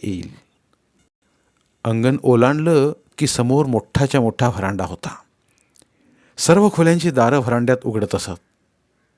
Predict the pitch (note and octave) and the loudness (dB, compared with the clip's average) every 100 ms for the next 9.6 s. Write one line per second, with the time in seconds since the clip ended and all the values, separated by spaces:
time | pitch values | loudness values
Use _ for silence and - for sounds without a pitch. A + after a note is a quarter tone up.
0 | _ _ _ _ A#2 A2+ - - B2 - | _ _ _ _ -2 -2 -2 -2 -2 -2
1 | - A#2+ - - - G#2 A2+ G#2 - _ | -4 -2 -2 -6 -6 -4 -4 -4 -8 _
2 | _ - - - A#2 A#2 C3+ C#3 C#3 D3 | _ -20 -20 -4 0 2 2 0 0 -2
3 | C#3 C3 A#2 A#2+ B2 B2 G#2+ B2 A#2+ A#2 | -2 0 2 4 2 0 -2 -4 0 -2
4 | F2+ - _ _ _ _ _ _ _ _ | -2 -12 _ _ _ _ _ _ _ _
5 | _ - B2+ D#3 A3 A3 F3 F#3+ F#3+ G3 | _ -2 2 4 4 2 2 2 0 2
6 | C#3 B2+ E3+ D3+ C#3 A#2 - A#2+ B2 G2+ | 2 2 0 0 0 0 2 2 0 -4
7 | - - A#2+ A#2 C3 C3 A2+ F#2+ - _ | -6 -2 -2 2 0 0 -2 -4 -12 _
8 | _ B2+ C#3 C#3 A#2+ - _ _ _ _ | _ 4 4 4 0 -6 _ _ _ _
9 | _ _ C#3 C3+ D3 B2+ | _ _ 6 6 4 2